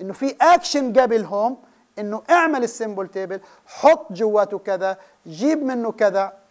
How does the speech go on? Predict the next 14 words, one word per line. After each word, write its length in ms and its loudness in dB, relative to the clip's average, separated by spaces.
عشان 180 -2
العمليه 320 0
تكون 220 -8
سليمه. 380 -6
فضروري 560 -2
جدًا 340 -4
تحاولوا 500 0
تعملوا 340 2
عمليه 340 -4
بارسينج 380 0
كمان 380 -2
مره 320 2
بشكل 520 -4
سليم. 440 -8